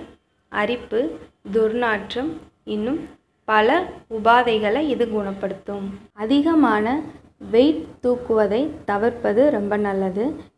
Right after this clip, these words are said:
இன்னும் உணவுகளை விட்டமின் ஏ சத்துக்கள் நிறைந்த கேரட், பப்பாளி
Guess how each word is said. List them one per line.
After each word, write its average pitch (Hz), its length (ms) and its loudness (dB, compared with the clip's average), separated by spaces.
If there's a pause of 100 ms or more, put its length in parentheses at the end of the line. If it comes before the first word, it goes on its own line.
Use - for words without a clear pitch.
(200)
இன்னும் 330 380 6
உணவுகளை 233 640 2 (420)
விட்டமின் 320 540 4 (120)
ஏ 233 200 6
சத்துக்கள் 240 680 0
நிறைந்த 196 480 -2 (680)
கேரட், 220 560 2 (160)
பப்பாளி 240 520 4